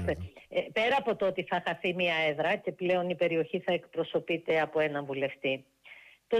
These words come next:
Speaker 2: ζήτημα δεν είναι τόσο η έδρα. Και βέβαια τον βουλευτή αυτό θα τον επιλέξει ο λαός της Καστοριάς και θα είναι αντίστοιχος με την, ε, κρίση του και την αντίληψή του. Το ζήτημα όμως δεν είναι μόνο ότι θα χαθεί η έδρα. Το ζήτημα είναι ότι μαραζώνει ο τόπος,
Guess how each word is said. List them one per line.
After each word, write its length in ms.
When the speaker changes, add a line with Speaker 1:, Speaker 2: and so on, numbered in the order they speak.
Speaker 2:
ζήτημα 340
δεν 180
είναι 320
τόσο 360
η 160
έδρα. 360
Και 120
βέβαια 260
τον 120
βουλευτή 360
αυτό 200
θα 120
τον 160
επιλέξει 640
ο 60
λαός 320
της 180
Καστοριάς 600
και 160
θα 80
είναι 240
αντίστοιχος 640
με 120
την, 300
ε, 140
κρίση 420
του 120
και 100
την 180
αντίληψή 500
του. 140
Το 100
ζήτημα 240
όμως 200
δεν 180
είναι 220
μόνο 220
ότι 160
θα 220
χαθεί 240
η 180
έδρα. 280
Το 100
ζήτημα 340
είναι 140
ότι 280
μαραζώνει 760
ο 80
τόπος, 580